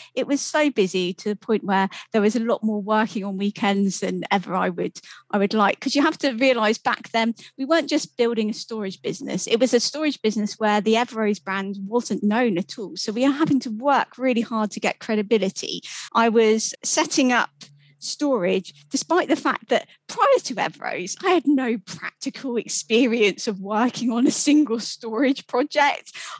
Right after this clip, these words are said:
I didn't have a technical degree or science degree, but I was kind of working, um, you know, in, in a technical advisory organisation and having to read and learn really quickly to make sure I really understood the kind of engineering aspects of,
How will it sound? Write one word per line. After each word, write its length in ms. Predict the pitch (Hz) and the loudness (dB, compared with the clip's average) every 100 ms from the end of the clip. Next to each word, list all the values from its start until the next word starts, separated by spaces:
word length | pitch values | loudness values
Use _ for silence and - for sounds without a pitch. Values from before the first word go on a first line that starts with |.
| - | -2
I 120 | 294 | 0
didn't 380 | 247 269 233 220 | 0 0 0 -2
have 160 | 269 | -4
a 60 | 208 | -4
technical 580 | - 285 - 254 - 240 | -4 -4 -4 -6 -8 -10
degree 640 | 233 196 233 240 269 269 | -12 -12 -4 2 4 4
or 100 | 220 | 0
science 360 | - 247 240 - | -2 -2 -4 -6
degree, 340 | 220 247 254 | -2 2 2
but 160 | 226 - | 2 0
I 100 | 208 | 0
was 180 | 202 214 | 0 -2
kind 160 | 247 | -2
of 100 | 226 - - - - | -4 -4 -14 -18 -6
working, 560 | 233 226 240 - 226 214 | 2 2 2 2 2 4
um, 640 | 220 208 208 202 202 202 - _ - - - | 2 2 2 0 -2 -6 -14 _ -16 -14 -6
you 120 | 247 | -2
know, 140 | 208 | 2
in, 260 | 208 226 240 | 2 2 2
in 180 | 262 254 | 4 2
a 60 | |
technical 640 | - - - - 269 - 233 | 2 0 0 0 -2 0 0
advisory 640 | 233 226 220 233 220 233 | 0 -2 -2 -2 -2 -4
organisation 880 | 226 214 226 214 214 208 220 - 262 | -4 -4 -4 -2 2 2 2 0 -2
and 140 | 220 | 0
having 240 | 233 208 214 | -2 -2 -6
to 140 | 220 | -8
read 320 | 196 226 220 | -4 0 0
and 140 | 202 208 | 0 -2
learn 320 | 214 196 190 | -2 -2 -6
really 340 | 214 269 233 208 | -2 0 0 -2
quickly 420 | - - - 185 | -4 -6 -4 -4
to 140 | - | -2
make 220 | 202 180 | -4 -4
sure 200 | - 202 | -6 -6
I 60 | 196 | -4
really 280 | 185 202 202 | -2 0 2
understood 440 | 202 190 - 202 | 0 -2 -6 -8
the 60 | 196 | -8
kind 160 | 208 | -6
of 60 | 190 | -2
engineering 600 | 196 202 202 208 202 165 | 0 0 0 -2 0 -2
aspects 600 | - - - - - - | -4 -6 -4 -4 -4 -8
of, 120 | 175 | -8